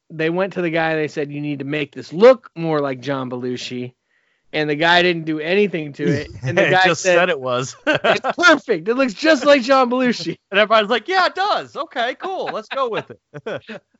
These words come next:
Speaker 1: What, fat and wide mouth? Like, oh.
Speaker 2: Yeah.
Speaker 1: Like,
Speaker 2: Nah, nah, nah.
Speaker 1: serious?
Speaker 2: That's it.
Speaker 1: That's
Speaker 2: Yeah.
Speaker 1: it. Perfect.
Speaker 2: Yeah.
Speaker 1: Uh, but yeah, it's, yeah, Belushi. 'Cause he was supposed to be in there. He was supposed to be the right-hand man to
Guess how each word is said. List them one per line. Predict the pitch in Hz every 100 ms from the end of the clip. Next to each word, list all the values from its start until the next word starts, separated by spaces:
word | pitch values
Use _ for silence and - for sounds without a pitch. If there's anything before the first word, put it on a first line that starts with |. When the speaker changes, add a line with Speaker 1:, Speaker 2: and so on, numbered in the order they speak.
| 185
Speaker 1:
What, | 175 139 135
fat | - 180 208 196
and | 160
wide | 160 185 208
mouth? | 202 214 233 -
Like, | 190 156 - _
oh. | - 113 113 117
Speaker 2:
Yeah. | 135 120 101 _ _ _
Speaker 1:
Like, | 117 117 165 -
Speaker 2:
Nah, |
nah, | - 113
nah. |
Speaker 1:
serious? | 107 208 226 262 214
Speaker 2:
That's | 330 302 - -
it. | - _ _ _
Speaker 1:
That's | - 226 415
Speaker 2:
Yeah. | 349
Speaker 1:
it. | 247
Perfect. | - 381 370 180 196 - _ _ -
Speaker 2:
Yeah. | 143 147 -
Speaker 1:
Uh, | - 165 139 123 117
but | 165 165
yeah, | 190 175 160
it's, | 160 156 143 _ _ 165 151 - _ _
yeah, | 156 127 101 - _ _ 156
Belushi. | 156 143 - 98 _ _ _ _ _ _ - _ - _ -
'Cause | 165
he | 165
was | 196 185
supposed | 180 226 247
to | 180
be | 185 240
in | 196
there. | 127
He | 135
was | 185 185 185
supposed | 170 220 226
to | 175
be | 170
the | 156
right-hand | 160 160 156 147
man | 151 151 143
to | - 185 185 147